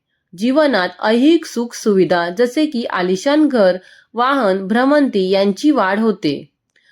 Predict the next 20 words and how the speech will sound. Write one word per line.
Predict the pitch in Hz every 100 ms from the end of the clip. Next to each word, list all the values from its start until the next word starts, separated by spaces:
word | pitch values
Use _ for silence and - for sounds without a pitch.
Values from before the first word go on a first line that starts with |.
| _ _ -
कला, | 262 247 180 156 160
संगीत, | - 254 262 190 165 -
अभिनय, | - 247 285 254 180 160 -
लेखन | 214 269 269 202 165 175
किंवा | - 294 226 196
व्यवसाय | 196 226 277 277 208 175 175 _ _ -
यामध्ये | 220 285 285 196 170 185 - _ -
यश | 196 196 208
मिळते. | 233 214 156 151 143 - _ _ _ _ _ _ _ -
विशेषतः | 262 285 339 311 220 185
सर्जनशील | 185 233 226 247 311 311 349 320
व्यक्तींसाठी | 226 185 196 202 202 294 285 202 175 175 _ _
हा | - 269
काळ | 311 226 175 175
वरदान | 196 190 170 160 170 208
ठरतो. | 233 202 143 143 131 - _ _ _ _ _ _ _ _ _ -
या | 233 285
योगामुळे | 349 294 214 233 262 262 180 185
सौंदर्य | - 220 220 247 269 330
वाढते, | 262 160 156 165 143